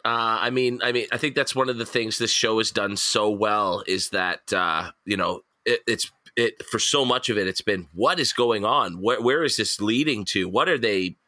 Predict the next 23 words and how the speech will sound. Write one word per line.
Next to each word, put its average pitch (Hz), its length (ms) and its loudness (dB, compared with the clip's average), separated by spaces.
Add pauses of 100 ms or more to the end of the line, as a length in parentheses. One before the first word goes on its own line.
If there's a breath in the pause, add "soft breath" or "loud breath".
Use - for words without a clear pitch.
(100)
proposing 120 680 0
here? 87 220 0
What 123 180 2
are 147 60 0
they 107 320 0
suggesting?" 98 840 -2
Um, 104 440 0 (520 soft breath)
and 123 160 0
so 131 140 2
I 123 60 2
think 151 240 -2
the 139 80 0
two 165 280 0
biggest 143 360 -2
questions 123 500 -2
I 104 120 0
have 107 580 -2 (480 soft breath)
going 113 320 2
into 113 240 -2
these 104 220 -2
last 101 340 -2
epi-, 107 260 -2 (180)
uh, 104 140 0